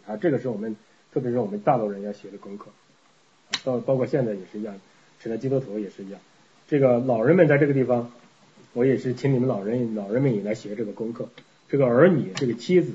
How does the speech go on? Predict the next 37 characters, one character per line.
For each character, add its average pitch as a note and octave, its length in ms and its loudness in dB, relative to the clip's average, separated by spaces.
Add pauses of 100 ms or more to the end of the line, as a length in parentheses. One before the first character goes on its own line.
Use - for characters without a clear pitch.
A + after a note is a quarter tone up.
啊， - 100 -20 (640)
这 C3+ 120 0
个 A#2+ 100 2
我 A#2+ 100 -2
们 E3 120 6
在 F3 100 10
家 F#3 200 6
里 E3 100 6
面 C3 120 6
首 A#2 140 -2
先 D#3 180 4
是 D#3+ 140 -2
以 A#2 140 -2
神 C3+ 240 -2
为 C3 120 2
重， A#2+ 200 -2 (920)
我 G#2+ 60 -18
们 A2+ 80 -8
家 C3+ 100 -2
挂 C#3 160 0
了 G#2+ 80 -2
牌 G2+ 220 -10
子 A2+ 100 -8 (680)
啊， G#2+ 100 -14 (120)
耶 C3+ 120 -2
稣 C#3 100 0
基 C3+ 140 -6
督 C#3 120 -2
是 B2 120 -4
家 B2+ 160 -2
里 A#2+ 80 -2
的 G2+ 60 -6
头。 G2+ 100 -14 (720)
完 A#2+ 100 -6
了， C3 100 0
我 A#2 80 -2
们 B2 300 0